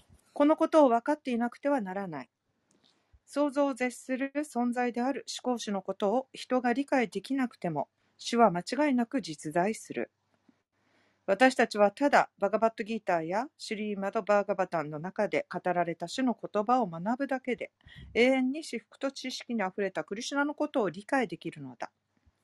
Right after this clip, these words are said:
主の低エネルギーのうちにいるものは、神とは単なる支配力だとか、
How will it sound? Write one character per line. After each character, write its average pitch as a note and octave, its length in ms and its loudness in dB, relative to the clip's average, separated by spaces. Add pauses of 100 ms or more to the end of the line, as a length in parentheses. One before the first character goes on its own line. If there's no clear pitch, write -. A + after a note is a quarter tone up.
(640)
主 - 180 -2
の B3+ 240 6
低 D4 400 2
エ - 40 -2
ネ C4+ 120 2
ル C#4+ 80 -4
ギ B3 160 -2
ー - 20 2
の G#3+ 80 0
う G3+ 80 -4
ち A3 140 -6
に G#3+ 100 0
い G#3+ 60 0
る G#3 80 -2
も G#3 120 2
の G3 200 0
は、 A3 260 0
神 D4 260 0
と A3 120 -2
は F3+ 120 2
単 C4+ 380 -2
な A3 100 2
る A3 180 0
支 - 180 -4
配 C#4 240 2
力 G3 240 -4
だ E3 100 -4
と D#3+ 160 -8
か、 B3 280 -2